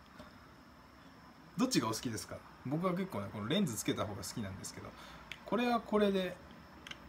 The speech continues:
これはこれ、もう、もうちょっとね、皆さんこれ、ディティールを見せた方がいいね。なんかさっきから俺、あんまりディティールを見せてないんですけども、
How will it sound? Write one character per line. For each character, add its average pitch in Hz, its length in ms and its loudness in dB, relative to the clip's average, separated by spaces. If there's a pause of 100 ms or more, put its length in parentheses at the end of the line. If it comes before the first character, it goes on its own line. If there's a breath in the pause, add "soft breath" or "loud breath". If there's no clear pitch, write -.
(420)
こ 180 80 0
れ 190 100 4
は 180 160 0
こ 175 120 -4
れ、 135 80 -4 (100)
も 123 120 0
う、 - 20 2
も 156 160 4
う - 20 6
ち 240 60 -2
ょ 302 40 2
っ - 20 -6
と 135 100 2
ね、 113 160 0
皆 135 180 4
さ 185 120 4
ん 104 40 0
こ 101 80 -2
れ、 95 80 -2 (840 loud breath)
デ 131 100 8
ィ 170 40 8
テ 330 140 2
ィ - 40 8
ー 349 40 10
ル 349 80 8
を - 40 8
見 330 100 6
せ - 80 4
た 170 80 10
方 123 80 8
が 101 80 0
い 104 60 0
い 101 40 -2
ね。 101 300 -4
な 135 120 0
ん 143 40 -2
か 127 60 -6
さ - 100 0
っ 196 40 0
き - 60 -10
か 113 100 -4
ら 101 80 0
俺、 98 100 -4 (800)
あ 156 60 4
ん 196 140 4
ま 190 80 6
り 175 100 2
デ 143 100 2
ィ - 20 4
テ 180 120 0
ィ - 20 4
ー 175 40 4
ル 170 60 8
を 170 60 8
見 170 80 8
せ - 120 0
て 107 40 -2
な 101 80 0
い - 20 -4
ん 92 40 -4
で 92 40 -6
す - 80 -10
け - 60 -10
ど 95 100 -10
も、 98 140 -8